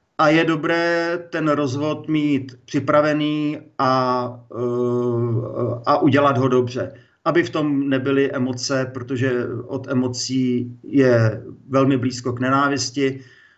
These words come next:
a od nenávisti je velmi blízko k válce. A já jsem určitě ten poslední, kdo by si válku přál.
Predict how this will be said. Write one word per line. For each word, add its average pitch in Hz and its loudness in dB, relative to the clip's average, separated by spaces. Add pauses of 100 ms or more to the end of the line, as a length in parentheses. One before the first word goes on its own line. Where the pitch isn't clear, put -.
(220)
a 127 -4
od 123 -4
nenávisti 123 0
je 123 2
velmi 117 0
blízko 107 -4 (160)
k - -6
válce. 110 0
A 98 -4
já 113 2
jsem 117 2
určitě 113 0 (240)
ten 117 2
poslední, 107 -2
kdo 104 -2
by 101 -4
si 113 -2
válku 104 0
přál. 98 -6